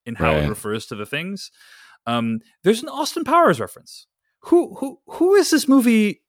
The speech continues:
Speaker 1: Who, who's gonna get an, what child is gonna get an Austin Powers reference?
Speaker 2: It's not
Speaker 1: Y-,
Speaker 2: for
Speaker 1: like,
Speaker 2: kids, I think. I think
Speaker 1: well,
Speaker 2: it's for, it's for the people who grew up remembering Space Jam.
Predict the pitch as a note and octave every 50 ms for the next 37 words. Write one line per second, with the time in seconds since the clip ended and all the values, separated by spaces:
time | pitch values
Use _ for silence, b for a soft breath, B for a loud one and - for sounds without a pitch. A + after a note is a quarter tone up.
0 | _ _ - A#3 D4+ C4+ A3+ - D#4+ E4+ - - - F#4 F4 D4+ - D4+ C#4+ D4
1 | C4 G#3+ - b b b b b b F4 F#4 - - - - - - - D#4+ D4+
2 | G#3 D#3+ B2 A#3+ D3+ D#3 C#3+ C#3+ G3+ G3+ G3 F3+ G3+ G#3+ G#3 G#3 G#3+ G#3+ A3 G#3
3 | - A3+ G#3 G3+ B3+ D#4 E4 C#4 B2 A2 G2 - - - - - - - B B
4 | B B B - - G3+ D#3+ F3 E3 - - C3 G#3+ G#3+ - A#2 C#3 C#3+ G#2 F#2
5 | F2 F2 F#2 F2 E2+ - - G2+ B2 D3 - A#3+ A#3 G#3+ F3 D#3+ - C#3+ C3+ -
6 | - - D#3 C3 A#2 C3+ B2 - C#3+ D3+ - D#3+ C#3+ C#3 C3+ A2+ - A#2 B2 B2+
7 | B2 B2 B2 - G#2+ G#2 G2+ G2+ G2+ G2+ G#2+ G#2+ G2+ F2+ - - - F#2 F2+ -
8 | - - D2+ C#2 C#2 C#2 -